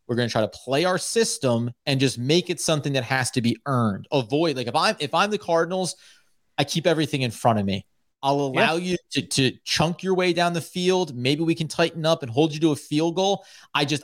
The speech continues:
Speaker 1: I cannot do the risk reward factor of letting some of these weapons get past me and get those big plays. Just keep Jalen Hurts from having those explosive plays, especially with his arms.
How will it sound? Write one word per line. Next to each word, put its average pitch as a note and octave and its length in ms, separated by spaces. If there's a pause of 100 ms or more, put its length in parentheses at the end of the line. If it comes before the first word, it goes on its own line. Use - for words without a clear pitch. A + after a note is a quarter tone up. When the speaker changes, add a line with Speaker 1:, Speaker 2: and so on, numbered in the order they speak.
Speaker 1:
I C#3+ 80
cannot F3+ 580
do D#3+ 140
the C#3+ 100
risk C3+ 360
reward B2 500
factor G2 600 (240)
of A#2+ 160
letting C#3 260
some C#3+ 260
of C#3 60
these B2+ 180
weapons A#2 360
get A#2 160
past A2+ 420
me A2+ 160
and A#2+ 160
get A#2 160
those A2 180 (200)
big D3+ 380
plays. A2 380
Just - 220
keep F#3+ 300
Jalen D#3+ 260
Hurts C3+ 220
from A#2+ 100
having B2 220
those A2+ 100
explosive C#3+ 540
plays, A#2 180
especially - 460
with C#3 100
his A2+ 140
arms. G2 260